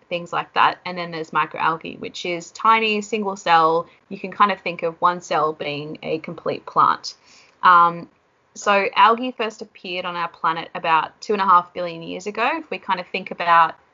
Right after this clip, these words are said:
the way that our pa-, planet sort of evolved,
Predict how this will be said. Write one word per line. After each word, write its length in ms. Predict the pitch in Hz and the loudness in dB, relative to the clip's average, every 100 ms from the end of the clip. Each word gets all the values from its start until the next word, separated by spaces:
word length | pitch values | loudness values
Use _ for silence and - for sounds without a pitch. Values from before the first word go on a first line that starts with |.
| _ - | _ -6
the 60 | 185 | 0
way 180 | 180 | 0
that 100 | 180 | 2
our 100 | 165 165 | 0 -2
pa-, 280 | - 175 - - | -2 -4 -4 -6
planet 340 | 180 170 - | -4 -4 -6
sort 140 | 180 | -6
of 60 | 170 | -4
evolved, 640 | 165 160 165 160 180 208 | -2 4 6 6 2 -4